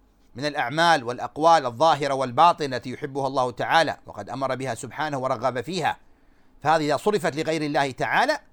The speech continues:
وقعت التسوية بين الخالق والمخلوق. أكتفي بهذا القدر، وأستكمل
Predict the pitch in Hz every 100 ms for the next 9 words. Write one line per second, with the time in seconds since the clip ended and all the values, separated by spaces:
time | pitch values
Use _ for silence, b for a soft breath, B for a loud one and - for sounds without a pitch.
0 | _ _ - 175 160 131 139 - 135 -
1 | 156 147 147 139 135 123 147 143 139 131
2 | 127 - _ _ _ _ _ _ 139 143
3 | 131 131 127 131 123 117 - _ _ _
4 | _ _ _ _ _ _ _ _ _ _
5 | _ _ _ _ _ _ _ _ _ _
6 | _ 190 185 175 151 139 135 127 - 185
7 | 254 277 _ _ _ _ 151 165 - 196
8 | 156